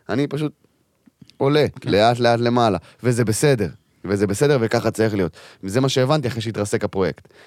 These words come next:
Speaker 1: כי הייתה, היה איזשהו זינוק ברמה שלא הייתי יכול לצאת מהבית, מסיבות, דברים, וזה, אנשים, "אה, אתה פרץ, אה, למה עשית, מה, מה ולוגים, אחי, אני מת עליה." לא מצ-, לא יכולים להיכנס לקניון,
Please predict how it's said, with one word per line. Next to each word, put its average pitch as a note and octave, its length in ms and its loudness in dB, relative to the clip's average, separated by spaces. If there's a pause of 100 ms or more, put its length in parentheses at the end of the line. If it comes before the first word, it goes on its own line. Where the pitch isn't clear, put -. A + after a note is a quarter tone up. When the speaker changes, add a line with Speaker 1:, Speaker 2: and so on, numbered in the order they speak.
Speaker 1:
כי G2+ 80 0
הייתה, G#2 200 0
היה A#2 120 4
איזשהו B2 340 0
זינוק G#2+ 680 -4 (360)
ברמה A2+ 360 0
שלא B2 220 0
הייתי C3+ 120 0
יכול B2 120 -2
לצאת - 120 -8
מהבית, B2+ 340 0 (680)
מסיבות, C3 540 0
דברים, C3+ 360 2
וזה, C3 180 2
אנשים, D3+ 160 -2
"אה, - 300 -6
אתה - 160 -4
פרץ, - 420 -2
אה, - 140 0
למה - 160 -2
עשית, - 240 -4
מה, - 180 0
מה - 200 0
ולוגים, - 300 0
אחי, - 240 -2
אני G3+ 80 0 (120)
מת - 80 -4
עליה." - 180 0
לא D3+ 180 2
מצ-, F3 260 -4
לא C#3+ 120 2
יכולים D#3 280 -2
להיכנס B2 300 -2
לקניון, G#2+ 300 -2